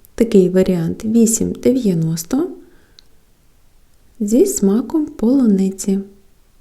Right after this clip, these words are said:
Вага тридцять шість грамів.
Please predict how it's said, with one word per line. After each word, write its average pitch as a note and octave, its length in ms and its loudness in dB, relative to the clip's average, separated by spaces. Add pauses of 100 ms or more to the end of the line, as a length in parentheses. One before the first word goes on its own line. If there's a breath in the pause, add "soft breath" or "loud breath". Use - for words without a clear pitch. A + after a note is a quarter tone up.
(1400 soft breath)
Вага A3+ 400 0
тридцять D4+ 680 0
шість A3 400 -4
грамів. G3 500 -2